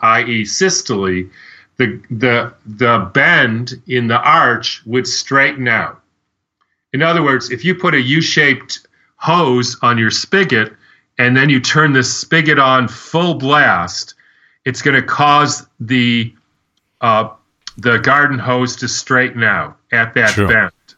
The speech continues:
Speaker 1: right? Everybody knows that. In fact, the amazing thing is when you see the, what happens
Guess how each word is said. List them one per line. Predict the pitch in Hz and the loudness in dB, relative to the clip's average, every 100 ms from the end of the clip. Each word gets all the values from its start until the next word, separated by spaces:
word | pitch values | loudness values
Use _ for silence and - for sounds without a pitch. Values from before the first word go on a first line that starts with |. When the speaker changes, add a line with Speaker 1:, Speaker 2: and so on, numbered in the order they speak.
| _ _ _ - | _ _ _ -2
Speaker 1:
right? | 120 160 170 _ - - | 0 0 -2 _ -20 -4
Everybody | 143 151 139 131 120 | 0 2 2 2 0
knows | 120 107 92 | 0 -2 -4
that. | 98 80 - _ _ _ _ 135 | -10 -10 -14 _ _ _ _ -6
In | 131 | -6
fact, | - 202 208 180 - - | -2 2 4 2 -2 -4
the | 143 143 | -4 -2
amazing | 131 143 196 180 160 139 - | 0 2 2 2 -2 -4 -2
thing | 196 185 127 | 0 0 0
is | 131 127 120 | -4 -4 0
when | 135 131 | 0 2
you | 127 | 0
see | - - - 180 190 190 170 - - - _ - | -2 -4 -2 0 2 2 -2 -6 -20 -20 _ -8
the, | 110 131 - - _ | -2 0 0 -6 _
what | 127 143 135 | -2 0 0
happens | - 160 185 185 117 101 101 - | 0 2 2 0 -4 -4 -6 -10